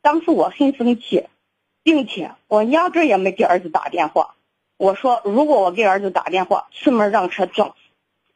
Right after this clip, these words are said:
听他，他听我这么说，他就直呼，“你没打。”就叫，就大叫我老公名字，啊，就是他打了。随后他就说，“你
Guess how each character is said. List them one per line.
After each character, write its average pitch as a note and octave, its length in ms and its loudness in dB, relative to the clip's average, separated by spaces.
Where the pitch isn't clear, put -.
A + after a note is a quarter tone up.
听 D4 200 2
他， A#3+ 340 -2
他 G#3 240 0
听 D4 180 0
我 F3+ 140 2
这 C#4+ 180 0
么 E3 140 0
说， - 280 -4
他 G#3 100 0
就 A#3 200 2
直 G3+ 180 0
呼 F3+ 320 -4
，“你 C4+ 180 4
没 E4 200 2
打。” - 260 -4
就 B3+ 160 -2
叫， A3 280 2
就 A#3 160 -2
大 - 320 -4
叫 G#3+ 140 4
我 F#3+ 220 2
老 F#3+ 160 -2
公 G3 140 0
名 E3+ 200 2
字， D#3 120 -10
啊， G3 180 0
就 F#4 220 -2
是 E4 100 -2
他 D#4+ 240 0
打 C#3+ 220 -2
了。 - 80 -8
随 A#3+ 140 0
后 B3 300 -2
他 F#3 140 -2
就 F#3+ 120 2
说 E3+ 280 -2
，“你 A#3+ 80 0